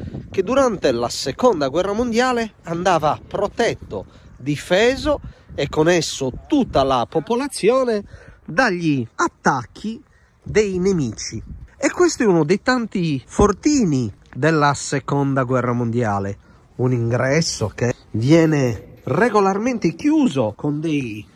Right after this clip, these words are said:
lucchetti e poi una trincea suggestiva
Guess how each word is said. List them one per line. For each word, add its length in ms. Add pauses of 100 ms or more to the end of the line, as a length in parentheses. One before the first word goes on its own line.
(140)
lucchetti 800 (500)
e 120
poi 300
una 360
trincea 1000
suggestiva 880